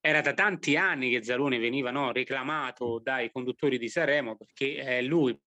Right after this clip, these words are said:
praticamente ha rivoluzionato, possiamo dirlo, il, il cinema, soprattutto gli incassi in Italia negli ultimi dodici anni, che con Zalone l'otto gennaio del duemilaventidue, quindi l'anno scorso, viene annunciato l'agenzia ansa come primo super ospite del settantaduesimo Festival di Sanremo, quindi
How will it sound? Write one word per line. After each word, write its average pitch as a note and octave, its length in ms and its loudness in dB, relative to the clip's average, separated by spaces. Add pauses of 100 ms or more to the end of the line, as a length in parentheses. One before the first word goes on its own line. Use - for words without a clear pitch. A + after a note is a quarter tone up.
(680)
praticamente A#2+ 580 -4
ha - 20 -6
rivoluzionato, A#2+ 640 -4
possiamo C3 300 -6
dirlo, B2+ 280 0
il, A2 120 -4
il A2 160 -4
cinema, B2+ 360 -2
soprattutto A#2 340 -4
gli A#2+ 60 -2
incassi B2+ 440 -4
in C3 60 -2
Italia C3 220 0
negli B2 80 2
ultimi D3 220 -4
dodici E3 180 -2
anni, A2+ 200 -4 (220)
che G3+ 160 2
con D#3 140 0
Zalone D#3 480 0 (420)
l'otto F#3 240 0
gennaio F3 340 0
del C#3 80 0
duemilaventidue, E3+ 720 -2
quindi C#3+ 180 -2
l'anno D3+ 200 -4
scorso, - 580 -4 (280)
viene F3+ 180 2
annunciato D#3+ 340 -2
l'agenzia D#3 520 0
ansa E3+ 300 -2
come C3+ 140 -4
primo E3 180 0
super F3+ 220 4
ospite D#3+ 420 0
del B2+ 260 -2
settantaduesimo D3 680 -4
Festival B2+ 480 -2
di A#2+ 100 -8
Sanremo, B2+ 520 -2
quindi A#2+ 380 -4